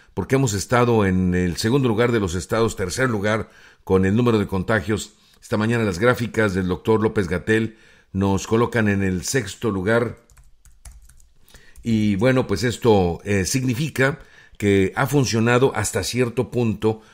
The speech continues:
la medida de permanecer en casa, el autoaislamiento,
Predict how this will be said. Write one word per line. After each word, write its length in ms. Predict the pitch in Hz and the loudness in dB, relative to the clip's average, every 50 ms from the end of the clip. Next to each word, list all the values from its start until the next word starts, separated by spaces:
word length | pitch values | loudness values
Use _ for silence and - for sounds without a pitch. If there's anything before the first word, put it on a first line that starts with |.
| - - - | -16 -6 -2
la 160 | 92 95 95 | 0 2 2
medida 500 | 95 98 104 117 117 107 110 107 101 - | 2 2 2 2 2 2 2 2 0 -2
de 220 | - 95 92 90 | -4 -4 -4 -2
permanecer 500 | - 92 90 85 87 85 82 - 98 101 | -2 -2 -2 0 -2 -2 -2 -4 -4 -4
en 100 | 95 92 | -4 -4
casa, 540 | - - 131 120 - - 120 104 - - _ _ _ - | -2 -2 -2 -2 -2 -4 -4 -6 -6 -10 _ _ _ -16
el 280 | 65 78 78 78 76 - | -14 -12 -12 -12 -12 -8
autoaislamiento, 1300 | 82 85 90 92 87 - - 87 - - 95 95 90 80 90 95 101 113 131 131 120 104 - 117 107 101 | -6 -4 -2 -2 -2 -2 -4 -4 -2 -2 -2 -2 -2 -2 -2 -2 0 0 0 0 0 -2 -2 -2 -2 -4